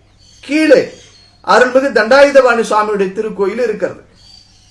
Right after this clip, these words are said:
அருள்மிகு தண்டாயுதபாணி சுவாமி திருக்கோயில் பாதை வழியாக,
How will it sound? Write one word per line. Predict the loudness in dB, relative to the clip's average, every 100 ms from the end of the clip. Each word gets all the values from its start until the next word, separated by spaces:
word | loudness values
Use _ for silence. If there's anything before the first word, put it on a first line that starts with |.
| _ _ _ -2
அருள்மிகு | 0 2 2 2
தண்டாயுதபாணி | 0 4 4 6 6 4 4
சுவாமி | 2 -2 -2
திருக்கோயில் | -4 -4 -4 -2 -2 -2 -6
பாதை | -2 0 0
வழியாக, | -2 -2 -4 -2 -2 -4